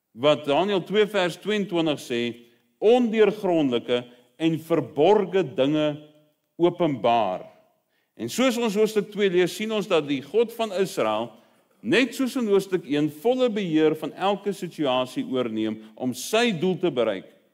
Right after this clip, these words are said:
selfs deur bygelowige nie-Joodse ongelowiges.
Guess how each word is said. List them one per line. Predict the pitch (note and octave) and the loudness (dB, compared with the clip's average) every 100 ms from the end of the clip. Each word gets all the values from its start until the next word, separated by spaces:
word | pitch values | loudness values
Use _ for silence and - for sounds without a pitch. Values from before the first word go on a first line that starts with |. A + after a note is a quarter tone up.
| _ _ _ _ | _ _ _ _
selfs | - G#3+ A3 G3+ | 2 4 4 2
deur | G#3 | 4
bygelowige | F3 G3+ G3+ G3 F3 F3 F3 - F3+ - - - | 4 4 2 0 2 2 -2 -2 -6 -6 -14 -4
nie-Joodse | E3 G#3 F3 F#3+ E3+ G3 | -2 0 4 4 4 0
ongelowiges. | D3+ F#3 - D#3+ G3 G#3+ F3 B2+ - - | 0 -2 -2 0 2 2 0 -6 -16 -20